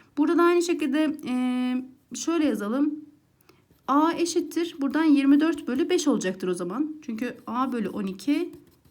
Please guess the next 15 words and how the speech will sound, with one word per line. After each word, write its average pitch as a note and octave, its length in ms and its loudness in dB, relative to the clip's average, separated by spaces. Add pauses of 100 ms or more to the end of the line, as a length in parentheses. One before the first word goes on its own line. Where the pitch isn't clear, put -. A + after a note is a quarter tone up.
iki C4 260 0
bölü C4+ 240 0
beşe C#4+ 260 4
eşit C4 280 -2
dedik. A3+ 220 -4
A'yı C#4 240 0
tek C#4+ 200 -2
başına A3+ 240 -4
bıraktığımız G3+ 400 -4
zaman C4+ 160 2
yirmi C4+ 300 4
dört C4+ 200 -2
bölü C#4 200 2
beş C#4 200 2
oldu. E3+ 300 -6